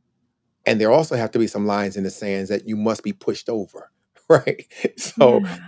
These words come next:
Speaker 1: there are different types of lines. And so when I think in terms of rules, for example, um, this is a kid that I met at twelve years old that was sleeping with a twenty-four-year-old man, smoking marijuana, drinking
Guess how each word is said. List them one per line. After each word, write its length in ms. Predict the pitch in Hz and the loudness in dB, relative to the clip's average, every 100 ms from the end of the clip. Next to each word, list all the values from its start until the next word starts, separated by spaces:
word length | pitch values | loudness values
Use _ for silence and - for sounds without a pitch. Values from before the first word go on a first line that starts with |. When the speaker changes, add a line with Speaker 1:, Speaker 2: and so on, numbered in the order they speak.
| - | 4
Speaker 1:
there 100 | 131 | 6
are 60 | |
different 380 | 110 160 180 - | 6 4 2 -2
types 380 | - 151 - - | 0 2 2 -2
of 140 | 110 | 0
lines. 500 | 117 127 135 107 98 _ _ - | 2 2 2 -4 -6 _ _ -10
And 100 | 113 | 0
so 160 | 127 | 2
when 120 | 120 | 4
I 160 | 120 151 | 2 0
think 360 | 156 147 143 - | 0 -2 -2 -6
in 160 | 123 | -6
terms 300 | 107 123 110 | -4 -4 -2
of 160 | 110 98 | -4 0
rules, 320 | 127 127 120 | 0 0 -2
for 220 | - 117 | -4 -2
example, 580 | 101 101 113 113 98 98 _ _ - | -2 -2 -2 -2 -4 -4 _ _ -10
um, 260 | 110 107 104 | -4 -2 0
this 220 | 151 160 | 0 -2
is 100 | 135 | -4
a 60 | |
kid 300 | 131 - 131 | -4 0 0
that 100 | 123 | 2
I 140 | 117 123 | 0 0
met 280 | 120 117 113 | 0 0 0
at 160 | - | -4
twelve 340 | - 120 117 107 | -4 -2 -2 0
years 200 | 110 113 | -2 0
old 260 | 135 123 | 0 0
that 140 | 113 110 | -2 -4
was 200 | 107 - _ _ | -6 -12 _ _
sleeping 400 | - 135 117 113 | -2 -2 -2 -4
with 100 | 110 | -4
a 60 | |
twenty-four-year-old 840 | 107 123 117 110 104 104 101 101 101 | -4 -4 -4 -4 -4 -4 -4 -4 -2
man, 400 | 120 120 120 110 | -2 -2 -4 -4
smoking 360 | 120 120 113 | -2 -2 -2
marijuana, 580 | 110 104 107 117 120 113 | -4 -4 -2 -2 -2 -4
drinking 320 | 110 104 104 | -4 -6 -8